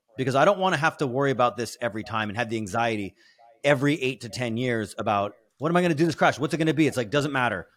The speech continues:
I buy for cash flow day one. I have ample reserves.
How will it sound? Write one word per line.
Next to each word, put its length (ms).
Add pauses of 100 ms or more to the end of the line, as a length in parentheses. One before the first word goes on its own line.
(200)
I 80
buy 240
for 120
cash 260
flow 160
day 160
one. 340 (160)
I 80
have 320
ample 240
reserves. 500